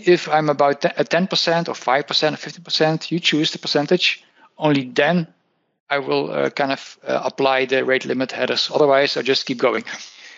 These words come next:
So if you have a single thread application or just two threads, you might put it at five percent, 'cause, meaning that's good enough for that case. If you have ten, ten threads, you might want to have it at twenty percent, otherwise you still get throttled.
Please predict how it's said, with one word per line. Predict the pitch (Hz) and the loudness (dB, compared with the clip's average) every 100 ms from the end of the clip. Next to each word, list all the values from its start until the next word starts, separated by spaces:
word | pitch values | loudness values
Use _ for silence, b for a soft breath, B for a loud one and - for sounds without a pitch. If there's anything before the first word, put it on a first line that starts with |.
| B - | B -2
So | - | 2
if | 147 147 | 4 4
you | 156 | 4
have | 151 147 | 4 4
a | 139 | 2
single | - 175 - | 4 2 2
thread | - 160 | -2 -2
application | 143 120 135 135 185 180 - _ _ _ _ _ _ _ _ _ _ _ | -2 -2 0 0 0 -6 -10 _ _ _ _ _ _ _ _ _ _ _
or | 139 139 147 - - | 0 2 0 -4 -8
just | - 147 - | -2 -2 -2
two | 135 | -2
threads, | 127 143 - - - - | 0 -2 -4 -10 -12 -18
you | 135 | -6
might | 127 127 | -4 -2
put | 147 139 | 0 0
it | |
at | |
five | 123 131 143 | 0 0 0
percent, | - - 117 113 - - _ | 0 -2 -2 -6 -12 -20 _
'cause, | - - - - | -4 -2 -2 -6
meaning | 123 123 131 - _ _ _ _ | -14 -14 -16 -20 _ _ _ _
that's | 139 135 - - | -6 -4 -10 -6
good | 147 131 | -4 -2
enough | 127 | -2
for | - - - - - | -4 -12 -18 -20 -4
that | 123 - | -4 0
case. | 123 - | -2 0
If | 127 135 | 0 2
you | |
have | 131 - | 2 0
ten, | 135 139 - | -2 -2 0
ten | 143 151 | -2 0
threads, | 147 151 - - | 0 2 2 -2
you | 135 | -2
might | 131 127 127 | -2 -2 0
want | 131 127 | 0 2
to | |
have | 127 131 | 2 2
it | |
at | 123 | 2
twenty | 131 123 | 0 -2
percent, | - - 120 120 | -4 -2 -2 -2
otherwise | - 123 123 - | -4 0 2 2
you | |
still | - 127 | 0 -2
get | 123 | -6
throttled. | - 131 131 | -8 -12 -16